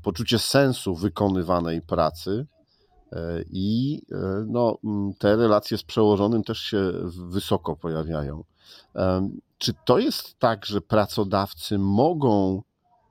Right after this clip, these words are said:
niekoniecznie tylko wynagrodzeniem, no oczywiście ono tutaj jest zawsze, e, na samej górze, e, no ale czasami w-,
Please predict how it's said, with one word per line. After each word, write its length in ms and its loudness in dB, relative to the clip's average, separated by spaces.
niekoniecznie 680 4
tylko 320 4
wynagrodzeniem, 680 4
no 80 0
oczywiście 440 -2
ono 180 4
tutaj 320 0
jest 160 2
zawsze, 640 0
e, 20 -8
na 140 -2
samej 320 0
górze, 380 -6
e, 500 2
no 80 4
ale 180 6
czasami 460 2
w-, 400 -20